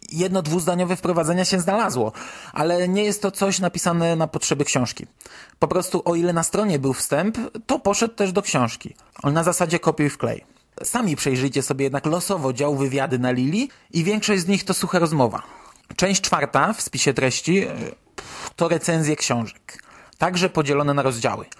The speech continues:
Najpierw są to różne rzeczy związane z Kingiem, czyli powieści, opowiadania, książki audio i tego typu utwory.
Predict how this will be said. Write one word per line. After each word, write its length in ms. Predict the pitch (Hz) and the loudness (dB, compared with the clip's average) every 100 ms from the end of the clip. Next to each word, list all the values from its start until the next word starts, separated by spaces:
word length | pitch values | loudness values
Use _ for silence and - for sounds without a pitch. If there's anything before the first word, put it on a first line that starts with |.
| - - - - - | -20 -20 -20 -20 -8
Najpierw 360 | 135 175 202 190 | 0 0 2 0
są 180 | - 180 | 0 2
to 140 | 175 | 2
różne 300 | 165 165 170 | 2 2 2
rzeczy 240 | 147 151 147 | 2 2 2
związane 420 | 143 143 143 139 | 2 2 2 2
z 80 | - | 2
Kingiem, 440 | 131 117 101 87 | 0 0 -4 -10
czyli 400 | - 135 131 127 | -4 0 0 0
powieści, 680 | 113 - 131 151 160 - 160 | -2 -4 -2 0 0 0 -2
opowiadania, 640 | 127 - 120 117 139 151 143 | -2 -2 0 0 0 0 0
książki 420 | - 127 113 117 | 0 -4 -2 -4
audio 460 | 127 143 143 139 131 | -2 -2 0 0 0
i 100 | 131 | 0
tego 200 | 131 127 | 0 0
typu 260 | 135 - | 0 0
utwory. 400 | 123 - 113 95 | -2 0 -2 -2